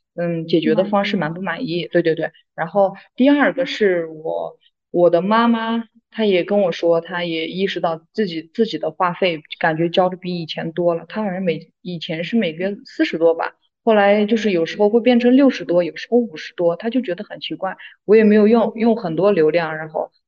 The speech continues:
Speaker 1: 她可能就是有些奇怪，然后当时我想起了我自己的经历，我就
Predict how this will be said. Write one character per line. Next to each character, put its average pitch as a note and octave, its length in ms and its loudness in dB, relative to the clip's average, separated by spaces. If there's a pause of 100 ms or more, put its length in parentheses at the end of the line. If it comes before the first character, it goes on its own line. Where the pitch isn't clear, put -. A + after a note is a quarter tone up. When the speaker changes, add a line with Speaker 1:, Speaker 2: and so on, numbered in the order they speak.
(140)
Speaker 1:
她 G#3+ 120 -6
可 G#3 120 0
能 F3+ 240 0 (280)
就 G3+ 120 -2
是 F3 240 -2 (360)
有 F3 240 2
些 G3+ 140 2
奇 E3+ 180 -2
怪， F3 180 2
然 D#3 180 -4
后 D#3+ 180 -4
当 E3+ 180 -4
时 D#3+ 260 0
我 D#3 160 0
想 D#3 240 -6
起 - 140 -10
了 D#3+ 80 4
我 D3+ 80 -4
自 F#3+ 160 -4
己 E3+ 60 -10
的 D#3+ 120 -8
经 D#3+ 240 -4
历， D#3+ 120 -4
我 D#3+ 140 -14
就 D#3 240 -2